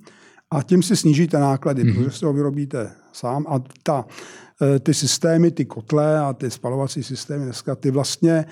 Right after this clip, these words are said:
Speaker 1: do určitého procenta vodíku nemusíte měnit.
Speaker 2: A
Speaker 1: Pak
Speaker 2: zároveň se tím, jestli správně chápu, zároveň se tím sníží i,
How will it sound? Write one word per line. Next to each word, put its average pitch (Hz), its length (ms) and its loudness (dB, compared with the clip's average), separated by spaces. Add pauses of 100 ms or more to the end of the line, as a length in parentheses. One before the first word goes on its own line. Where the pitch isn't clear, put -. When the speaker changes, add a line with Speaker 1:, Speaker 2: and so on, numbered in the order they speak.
(320)
Speaker 1:
do 147 180 4
určitého 147 500 2
procenta 151 460 0
vodíku 139 760 4
nemusíte 135 480 4
měnit. 107 440 -2 (840)
Speaker 2:
A 151 60 -2
Speaker 1:
Pak 160 180 2
Speaker 2:
zároveň 139 340 4
se 147 100 0
tím, 151 300 2
jestli 139 260 -2
správně 135 320 2
chápu, 123 380 0
zároveň 120 340 4
se 117 100 0
tím 127 200 2
sníží 123 720 4
i, 123 300 4